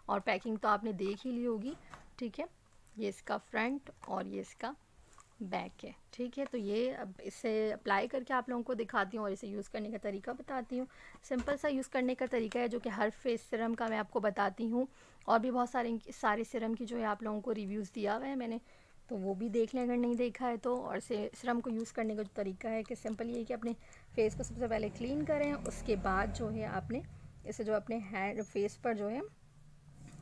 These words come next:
अप्लाई करना, एक अप्रोप्रिएट अमाउंट लेनी है आपने, ठीक है। मैं वन ड्रॉप्स लेती हूँ अपने, आज जब आप लगाएं तो टू और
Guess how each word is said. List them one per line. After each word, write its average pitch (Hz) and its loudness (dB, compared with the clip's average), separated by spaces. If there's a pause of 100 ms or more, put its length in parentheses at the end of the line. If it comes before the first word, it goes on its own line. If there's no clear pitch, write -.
(320)
अप्लाई 220 6
करना, 214 0
एक - -4
अप्रोप्रिएट 269 2
अमाउंट 240 6
लेनी 233 4
है 233 6
आपने, 233 4 (2250)
ठीक 220 -6
है। 320 0
मैं 214 6
वन 214 4
ड्रॉप्स 240 6
लेती 240 6
हूँ 247 4
अपने, 226 0 (400)
आज 214 6
जब 202 6
आप 196 6
लगाएं 196 6
तो 214 2
टू 220 0
और 208 6